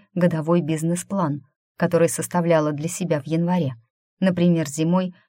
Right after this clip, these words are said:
не знаешь, что весна будет ранняя — и летнюю террасу откроешь в первое-третье апреля, а не к майским праздникам. Соответственно, и деньги на наем рабочих,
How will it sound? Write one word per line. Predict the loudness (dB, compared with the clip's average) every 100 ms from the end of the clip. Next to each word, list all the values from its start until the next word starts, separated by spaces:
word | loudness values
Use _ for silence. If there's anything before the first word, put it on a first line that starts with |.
| -4
не | 0
знаешь, | 2 2 2 0
что | -2 -4
весна | -4 -4 -2
будет | -2 -4 -4 -2
ранняя — | 0 2 2 2 -2 -8 _
и | -2 2
летнюю | 2 2 0 0
террасу | 0 0 0 0 -4
откроешь | -4 -2 0 0 -4
в | 0
первое-третье | 0 2 -2 -2 -4 -4 -8
апреля, | -6 -4 -2 -2 -4 _ _
а | 0
не | 0
к | 0
майским | -2 -4 -4 -6
праздникам. | -2 -2 0 -2 -4 -6 -10 _ _ _ _
Соответственно, | -2 -2 0 -2 -2 0 0 0
и | -2 -2
деньги | 0 0 0 0 0
на | 0
наем | 0 0 0 0
рабочих, | -2 -2 -4 -6 -12